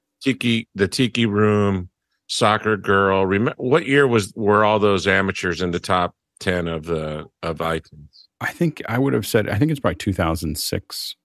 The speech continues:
Speaker 2: two thousand five, two thousand six is when they really, there was, like, this explosion of, and, you know, Ask a Ninja,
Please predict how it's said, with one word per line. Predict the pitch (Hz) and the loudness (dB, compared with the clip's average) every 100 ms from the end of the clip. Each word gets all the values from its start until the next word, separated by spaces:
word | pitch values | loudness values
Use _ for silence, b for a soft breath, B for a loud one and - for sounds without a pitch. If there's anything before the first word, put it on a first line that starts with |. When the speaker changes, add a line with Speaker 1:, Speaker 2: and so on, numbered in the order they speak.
| - | -6
Speaker 2:
two | 113 | -2
thousand | 104 95 90 | 0 0 -2
five, | - 80 - | -2 -4 -4
two | - | -6
thousand | - 80 - | -4 -4 -4
six | - 85 - | -8 -8 -6
is | 76 82 | -8 -4
when | 76 73 | -2 -2
they | 73 76 | -2 -2
really, | 80 80 80 | 0 0 0
there | 78 76 | -2 -4
was, | 78 | -2
like, | 78 78 | -4 -4
this | - - | -6 -6
explosion | 82 - - 78 82 85 80 | -8 -8 -4 -4 -4 -6 -8
of, | - - B B B | -10 -12 B B B
and, | 123 110 - - | 0 0 -2 0
you | 117 | 2
know, | 87 87 | 2 2
Ask | 101 110 | 0 0
a | 92 | 2
Ninja, | 107 98 85 78 87 | 2 2 2 0 -6